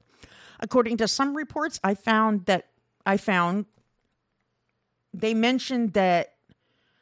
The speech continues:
oh, I found that mentioned that time in her life, it didn't take her very long to rise up in the ranks to become the maternity ward director.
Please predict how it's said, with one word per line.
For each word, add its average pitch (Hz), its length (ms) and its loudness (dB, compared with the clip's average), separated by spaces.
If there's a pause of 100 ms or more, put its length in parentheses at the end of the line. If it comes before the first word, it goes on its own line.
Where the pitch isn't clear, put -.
(1200)
oh, 220 300 -2 (160)
I 240 100 6
found 254 260 2
that 202 140 0
mentioned 240 380 0
that 165 120 0
time 156 220 -6
in 151 60 -6
her 151 160 -6
life, 147 280 -2
it 247 120 0
didn't 320 180 -2
take 311 200 -2
her 240 80 0
very 202 200 -2
long 196 220 -4
to 190 100 -4
rise 175 360 0
up 185 180 0
in 170 80 -6
the 151 80 -6
ranks 151 400 -6 (300)
to 247 140 -2
become 196 440 0
the 180 60 0
maternity 170 560 -4
ward 143 420 -8
director. - 800 -10